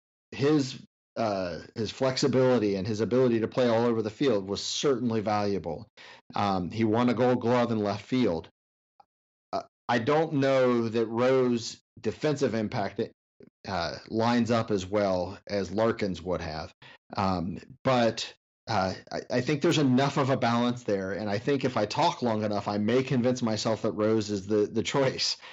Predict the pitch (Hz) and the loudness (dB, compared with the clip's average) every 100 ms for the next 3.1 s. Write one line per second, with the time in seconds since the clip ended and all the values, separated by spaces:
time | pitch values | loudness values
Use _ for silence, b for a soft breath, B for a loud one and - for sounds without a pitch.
0 | B B - 113 107 95 117 123 - 127 | B B -8 -2 -2 0 0 0 0 2
1 | 131 - 170 87 - 104 135 120 120 117 | 2 2 2 2 -2 -2 -2 0 2 2
2 | 104 110 - 151 120 98 104 104 139 127 | 2 -2 0 0 0 0 -2 0 0 -2